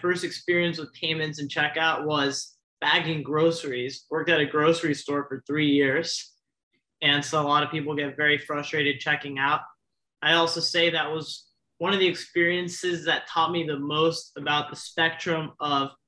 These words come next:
humanity and personas and people.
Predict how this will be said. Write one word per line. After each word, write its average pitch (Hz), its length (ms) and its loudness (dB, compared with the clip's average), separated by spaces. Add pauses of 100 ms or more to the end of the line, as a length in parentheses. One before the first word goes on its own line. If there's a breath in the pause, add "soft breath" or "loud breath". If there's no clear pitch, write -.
(400)
humanity 165 960 2
and 127 200 -6 (720)
personas 175 840 0
and 131 120 -12
people. 175 680 2